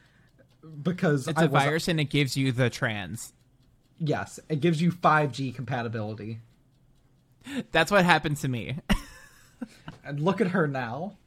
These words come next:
Speaker 1: What have we done?
Speaker 2: Look at me now. I'm beautiful with D cups. <laughs>
Speaker 1: Hey!
Speaker 2: Hey!
Speaker 1: Ser-,
Speaker 2: No,
Speaker 1: seriously?
Speaker 2: actually.
Speaker 1: I can't believe that, that I'm actually releasing this, though. Um,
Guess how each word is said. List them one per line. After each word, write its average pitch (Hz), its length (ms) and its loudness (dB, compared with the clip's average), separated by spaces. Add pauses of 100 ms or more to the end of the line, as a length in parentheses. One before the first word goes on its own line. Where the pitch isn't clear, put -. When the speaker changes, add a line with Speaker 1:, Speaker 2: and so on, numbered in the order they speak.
(300)
Speaker 1:
What 180 140 2
have 156 100 0
we 151 60 0
done? 135 480 -2
Speaker 2:
Look 220 160 4
at 226 80 0
me 214 120 -2
now. 175 420 4 (180)
I'm 180 140 4
beautiful 175 460 4
with 156 200 0
D 151 120 0
cups. - 480 -8 (260)
<laughs> - 260 -18
Speaker 1:
Hey! 240 760 8 (1040)
Speaker 2:
Hey! 208 800 6
Speaker 1:
Ser-, 208 260 6
Speaker 2:
No, 208 300 8
Speaker 1:
seriously? 156 60 6
Speaker 2:
actually. 147 760 2 (600)
Speaker 1:
I 202 100 4
can't 202 380 2
believe 170 460 0
that, 147 320 0 (280)
that 156 260 6
I'm 175 120 6
actually 180 380 2
releasing 139 520 0
this, 160 200 -2
though. 160 440 0
Um, 147 380 -2